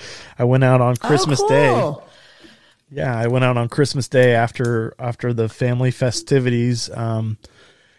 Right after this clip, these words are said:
Speaker 1: and I went to the, to the local bar and just got absolutely annihilated. And, uh,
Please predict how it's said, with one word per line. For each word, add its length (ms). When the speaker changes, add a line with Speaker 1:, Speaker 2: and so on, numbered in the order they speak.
Speaker 1:
and 80
I 60
went 180
to 80
the, 340
to 140
the 80
local 320
bar 340
and 100
just 180
got 260
absolutely 840
annihilated. 1000
And, 340
uh, 300